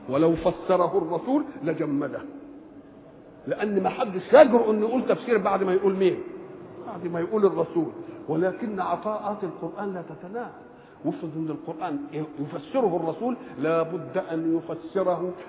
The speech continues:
بما تطيقه العقول المعاصرة، وإلا انصرفوا عنه. بالله لو كان القرآن جه صريح كده وقال: "والأرض كرة وتدور حول الشمس وال-"،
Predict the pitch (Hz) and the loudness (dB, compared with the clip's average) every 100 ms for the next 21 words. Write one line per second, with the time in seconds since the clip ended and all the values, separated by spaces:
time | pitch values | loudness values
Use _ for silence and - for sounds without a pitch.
0 | 151 143 196 180 180 - 156 151 156 151 | -6 -2 -2 -2 -4 -6 -8 0 0 0
1 | 214 196 196 95 156 - 175 180 180 170 | -2 2 0 0 -4 2 2 4 0 0
2 | 160 175 135 160 156 - - - - - | 0 -2 0 -2 -2 -8 -16 -18 -18 -20
3 | - - - - - - - - - - | -20 -20 -20 -20 -20 -20 -20 -20 -20 -4
4 | 160 247 262 185 - 226 202 165 160 147 | 2 4 6 4 4 4 4 2 -2 -2
5 | - - - - - - 170 190 254 202 | -4 -12 -16 -18 -20 0 2 6 4 4
6 | 185 - 180 151 - - 151 165 170 156 | 0 0 -2 -2 -4 -6 -4 -2 -4 -4
7 | 147 170 202 190 170 202 - - - 180 | -4 -4 2 4 4 -2 -6 -12 -2 0
8 | 208 - 202 170 180 - - - 170 160 | 0 -2 -4 -2 0 -2 -4 2 4 4
9 | 156 190 170 147 170 170 165 156 165 156 | 4 2 2 -2 -4 -2 -2 -2 -2 -2
10 | - - - 160 202 185 170 196 190 175 | -6 -10 2 2 4 4 4 2 2 0
11 | - 165 147 220 - 165 160 156 170 - | -2 0 0 0 -2 -2 -2 -2 -10 -10
12 | - 165 | -6 -4